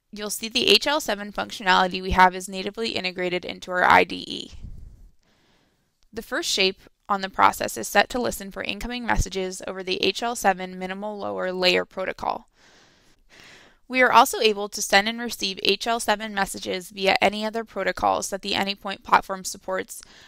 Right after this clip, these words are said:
out of the box, such as H T T P. When any messages are received, we execute a content-based routing flow by using the choice router to select a different process logic depending on whether this is an A D T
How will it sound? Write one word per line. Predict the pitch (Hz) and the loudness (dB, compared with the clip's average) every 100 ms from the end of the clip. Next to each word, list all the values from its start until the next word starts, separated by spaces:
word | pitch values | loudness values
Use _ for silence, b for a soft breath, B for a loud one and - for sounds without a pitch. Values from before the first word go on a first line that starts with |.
| B | B
out | 190 190 | 6 6
of | 196 | 2
the | |
box, | 190 180 - - | 2 2 2 -6
such | 190 - | -6 -6
as | 185 - | -8 -2
H | 196 - - | -2 -2 -6
T | 196 | -6
T | 190 - - | -6 -6 -8
P. | - - - - - - - - - _ - - _ _ _ _ _ - - - _ _ _ | -10 -10 -12 -20 -20 -20 -20 -20 -20 _ -20 -20 _ _ _ _ _ -20 -20 -20 _ _ _
When | 269 294 | 2 6
any | 254 311 370 | 6 6 6
messages | 190 - 196 190 | 6 6 -2 0
are | 190 | 2
received, | 180 185 - 175 208 | 2 0 -2 -6 -4
we | 208 - | -2 4
execute | 202 - - 220 202 | 4 4 -10 -4 -4
a | |
content-based | - 214 220 247 233 233 190 185 - | 0 0 8 8 8 4 0 0 0
routing | 180 175 170 | 4 4 0
flow | - - - - | -4 -4 -4 4
by | 208 | 4
using | 190 196 214 | 4 0 -6
the | 202 | -6
choice | 196 214 233 - | -8 -6 -4 2
router | 185 175 180 | 4 4 2
to | - | -6
select | 190 - 190 190 - | -8 -2 2 2 2
a | |
different | 175 - 254 - | -6 -6 -10 -2
process | 202 190 - - - | 2 2 0 -4 -2
logic | 208 196 - - | -2 -2 -4 -10
depending | 190 - 196 214 | -8 -6 -4 -4
on | 202 | -4
whether | 196 190 214 214 | -2 -2 -2 -4
this | 202 196 | -8 -10
is | 190 | -12
an | 180 - | -14 -4
A | 196 202 | -2 -2
D | 208 | -4
T | 208 - 185 185 | -6 -4 -4 -6